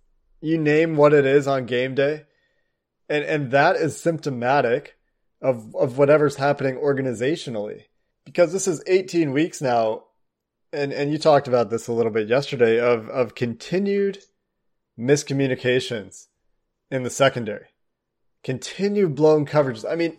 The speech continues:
every week we're, we're seeing, a-, and yesterday it was, it was, it was Von Bell, I think, that, that, that just didn't see the communication, uh,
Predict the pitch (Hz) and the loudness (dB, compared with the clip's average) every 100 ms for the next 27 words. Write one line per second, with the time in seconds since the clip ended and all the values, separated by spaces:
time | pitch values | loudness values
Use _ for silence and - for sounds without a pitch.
0 | - 214 208 180 147 135 117 - _ _ | 0 2 2 2 0 -2 -6 -8 _ _
1 | _ _ _ _ - 131 143 143 143 139 | _ _ _ _ -6 4 4 6 2 2
2 | 143 131 127 120 113 _ _ _ _ _ | -2 -2 -2 -6 -12 _ _ _ _ _
3 | _ - 139 139 147 139 147 - 139 135 | _ -4 -2 0 2 4 2 2 2 4
4 | 127 123 120 135 139 127 123 117 107 - | 4 0 -2 -6 -4 -2 -2 -4 -12 -18
5 | - _ _ _ _ _ - 123 120 101 | -20 _ _ _ _ _ -10 -8 -8 -4
6 | 139 131 113 120 120 113 107 113 104 _ | 0 0 0 -2 0 -2 -6 -14 -16 _
7 | _ _ _ _ _ _ _ _ - 113 | _ _ _ _ _ _ _ _ -12 -2
8 | 120 110 123 120 110 113 117 113 110 127 | -2 0 0 -2 -4 -4 -4 -6 -10 -10
9 | - 117 143 131 - 127 123 127 120 117 | -4 2 2 0 -6 -6 -6 -6 -8 -2
10 | 120 120 123 117 117 _ - | -2 -2 -8 -12 -14 _ -12